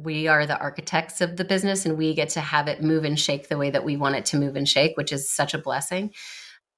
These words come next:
And so from the get, literally from our first call, when they're essentially interviewing us, we're really clear with people that, so that they know what they're getting into. We wanna be your friends. We wanna have martinis and pick out linens over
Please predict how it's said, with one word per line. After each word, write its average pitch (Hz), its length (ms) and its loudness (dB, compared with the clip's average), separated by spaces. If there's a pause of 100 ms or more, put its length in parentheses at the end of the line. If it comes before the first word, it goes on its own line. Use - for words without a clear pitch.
(260)
And 180 120 4
so 185 200 4
from 196 400 2
the 190 80 2
get, 156 300 2
literally 175 460 2
from 160 240 4
our 147 100 4
first 160 420 0
call, 156 300 4
when 151 120 2
they're 151 340 4 (180)
essentially 156 480 0
interviewing 156 640 0
us, 135 340 0
we're 196 260 8
really 175 400 8
clear 147 460 2
with 143 260 -6 (120)
people 147 520 0 (260)
that, 165 160 0
so - 180 4
that 170 180 2
they 226 140 4
know 226 140 4
what 185 140 2
they're 170 100 4
getting 160 280 2
into. 160 500 4 (440)
We 202 140 4
wanna 233 200 6
be 196 100 4
your 175 120 4
friends. 151 480 2 (140)
We 165 140 2
wanna 190 180 4
have 175 240 2
martinis 160 760 0 (140)
and 156 220 -4
pick - 180 -4
out 156 160 4
linens 156 340 -2
over 151 520 0